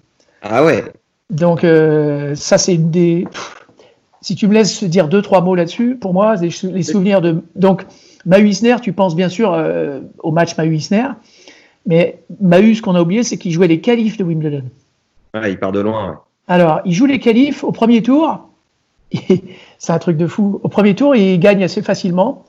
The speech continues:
Speaker 2: Au deuxième tour des qualifs, il joue Bogdanovic, l'anglais, et il gagne vingt-quatre vingt-deux au troisième, ce qui est un record, hein.
Speaker 1: Oh la vache.
Speaker 2: Et le lendemain, le titre de l'équipe, c'était Philippe Boin qui écrivait l'article.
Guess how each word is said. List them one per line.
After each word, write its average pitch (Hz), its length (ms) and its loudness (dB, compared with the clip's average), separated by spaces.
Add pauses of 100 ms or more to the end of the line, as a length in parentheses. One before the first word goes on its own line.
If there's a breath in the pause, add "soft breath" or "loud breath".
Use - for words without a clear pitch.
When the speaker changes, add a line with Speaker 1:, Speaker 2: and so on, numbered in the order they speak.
(400 soft breath)
Speaker 2:
Au 190 100 2
deuxième 220 360 4
tour 254 160 0
des 233 100 2
qualifs, 220 440 0 (380)
il 185 80 4
joue 175 160 4
Bogdanovic, 196 840 2 (300)
l'anglais, 170 520 2 (380)
et 208 140 4
il 202 60 2
gagne 185 340 2 (160)
vingt-quatre 220 600 -2
vingt-deux 220 320 -2
au 233 100 0
troisième, 180 540 -4 (380)
ce - 100 -14
qui 185 60 -2
est 170 80 0
un 202 80 6
record, 202 380 2
hein. 175 200 -6 (360)
Speaker 1:
Oh 113 80 -8
la - 200 -18
vache. - 400 -14 (400 soft breath)
Speaker 2:
Et 196 400 2
le 175 140 0
lendemain, 214 460 2
le 240 100 2
titre 269 300 0
de 208 60 2
l'équipe, 214 300 2
c'était - 160 -4
Philippe 247 340 2
Boin 202 280 2
qui 185 100 -2
écrivait 160 320 -2
l'article. 139 440 -6